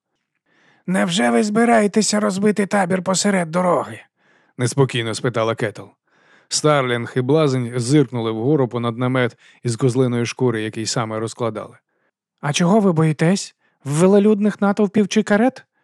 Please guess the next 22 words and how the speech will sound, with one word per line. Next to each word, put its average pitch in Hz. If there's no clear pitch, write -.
саркастично 120
спитав 117
блазень. 104
«Вона 214
пласкає 233
рівно, 202
а 175
минулої 208
ночі 226
в 190
мене 208
під 196
постіллю 214
був 196
чи 226
то 220
корінь, 226
чи 226
то 208
камінь», 139
додала 131
Старлінг. 101